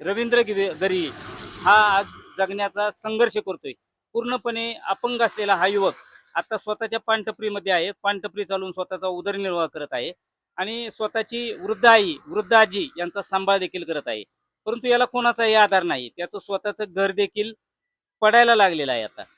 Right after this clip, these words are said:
आणि आता त्याच्या टपरीमध्ये बघतोय आपण, कुठलाही माल नाही आता. त्याला पूर्णपणे तो आर्थिक कोंडीत सापडलेला आहे. त्याचा पूर्ण, अ,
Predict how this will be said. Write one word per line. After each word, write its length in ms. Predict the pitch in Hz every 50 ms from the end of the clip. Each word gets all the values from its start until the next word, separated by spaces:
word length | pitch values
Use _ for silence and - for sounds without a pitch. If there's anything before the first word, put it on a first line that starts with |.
| _ _ _
आणि 160 | - 170 185 202
आता 220 | 208 - - 220
त्याच्या 300 | 214 - 214 - 226 226
टपरीमध्ये 600 | 214 _ - 226 - - 226 226 226 226 202 214
बघतोय 320 | 196 202 180 _ - 196
आपण, 360 | 185 175 - - 180 202 202 - _ -
कुठलाही 400 | 202 196 - 202 214 208 202 208
माल 320 | 214 208 208 214 208 202
नाही 200 | 185 170 156 143
आता. 260 | 139 131 _ 147 160 170 _ _ _ _ _ _ _ _ -
त्याला 400 | 196 196 208 214 220 226 220 220 - _ -
पूर्णपणे 460 | 254 254 247 254 254 - 233 233 226
तो 140 | - 226 226
आर्थिक 420 | 226 208 196 196 - 208 214 208 _ -
कोंडीत 260 | 226 220 214 202 240
सापडलेला 500 | - - 214 190 147 185 175 170 165 156
आहे. 160 | 151 160 185 202 _ _ _ _ _ _ -
त्याचा 260 | 202 202 202 - 220
पूर्ण, 460 | 220 - - 240 254 233 240 247 254 233 - - _ _ _ _ -
अ, 300 | 156 156 160 170 165 165